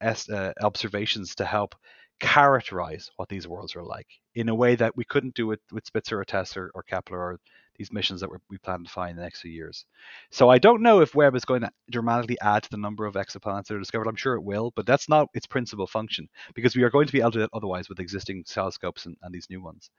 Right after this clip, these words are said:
But what Webb is gonna be able to do, and that we really cannot do otherwise, is work out how many of them are rocky worlds that may be like Earth or like Venus, or how many giant planets there are that have atmospheres comparable to, say,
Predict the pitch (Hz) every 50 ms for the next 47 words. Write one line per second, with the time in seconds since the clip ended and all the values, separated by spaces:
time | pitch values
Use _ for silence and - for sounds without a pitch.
0 | _ - - - - - - _ _ - 120 113 120 120 117 135 143 156 160 147
1 | - 147 127 120 120 113 107 104 98 113 117 113 104 - - 104 104 - - 110
2 | 104 117 156 156 143 - 143 127 117 - 117 110 107 104 98 92 87 80 78 -
3 | - - - 110 104 104 104 113 117 - - 95 90 92 - _ _ _ - -
4 | - 127 117 113 117 113 117 113 101 104 101 95 95 90 - 98 98 98 95 90
5 | 90 - _ _ _ _ _ _ _ _ _ - 123 123 - - 127 104 110 110
6 | 107 104 92 - - 107 107 107 98 101 101 101 98 101 - - 101 95 - 98
7 | 92 92 90 92 90 - 98 95 82 73 - - - - - 127 120 110 98 -
8 | - - - - - 127 139 143 135 131 120 110 - 123 117 120 127 127 123 -
9 | 120 113 110 104 - - 101 98 95 98 95 92 - 95 95 95 101 104 - 98
10 | - - 107 95 92 - - - 104 - - 104 95 92 92 - - 95 92 92
11 | 90